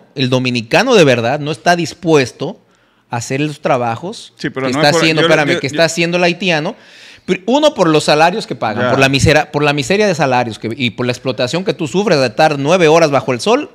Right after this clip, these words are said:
Speaker 1: picando, eh, concreto, ¿no?
Speaker 2: Ujú.
Speaker 1: Por quinientos pesos al día quizá, o estar en el campo recogiendo, sembrando, lo mismo. Pero, entonces, ¿qué quiere el dominicano, güey? ¿Qué quiere? ¿Que en un trabajo de eso se le paguen doscientos mil pesos, güey, para que pueda trabajar eso?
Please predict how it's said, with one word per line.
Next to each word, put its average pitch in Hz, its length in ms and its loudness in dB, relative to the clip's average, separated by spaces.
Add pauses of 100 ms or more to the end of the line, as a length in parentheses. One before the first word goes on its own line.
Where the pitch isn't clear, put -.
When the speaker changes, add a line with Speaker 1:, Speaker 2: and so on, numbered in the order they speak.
Speaker 1:
picando, 123 760 -2 (220)
eh, 107 480 -14
concreto, 120 500 -4
¿no? 135 120 -8
Speaker 2:
Ujú. 104 160 -10
Speaker 1:
Por 120 120 -4
quinientos 143 360 -8
pesos 151 220 -6
al 123 120 -6
día 127 180 -4
quizá, 107 320 -14 (520)
o 113 80 -8
estar 143 200 -4
en 151 120 -4
el 120 80 -4
campo 151 260 -2
recogiendo, 131 480 -6
sembrando, 143 460 -2
lo 123 100 -2
mismo. 107 360 -4 (960)
Pero, 147 400 2 (880)
entonces, 147 640 -2
¿qué 196 240 -4
quiere 202 420 2
el 190 120 2
dominicano, 160 680 -4
güey? 101 340 -10
¿Qué 165 160 -2
quiere? 160 320 2
¿Que 135 120 2
en 135 100 0
un 185 100 -4
trabajo 196 400 4
de 170 100 4
eso 143 120 -4
se 131 120 -4
le 123 100 -2
paguen 160 280 -4
doscientos 127 380 -8
mil 156 160 -8
pesos, 175 260 -8
güey, 220 140 -10
para 127 220 -4
que 123 80 -14
pueda 156 300 -2
trabajar 131 360 -4
eso? 151 240 -12